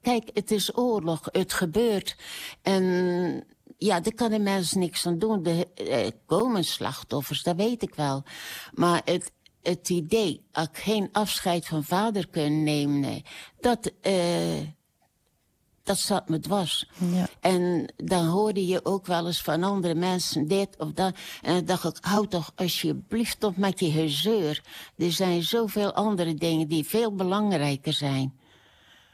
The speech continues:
Speaker 2: U vond praten over de Tweede Wereldoorlog gezeur?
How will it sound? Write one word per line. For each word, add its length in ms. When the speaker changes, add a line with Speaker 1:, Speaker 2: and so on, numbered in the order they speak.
Speaker 2:
U 40
vond 180
praten 360
over 200
de 80
Tweede 280
Wereldoorlog 640
gezeur? 500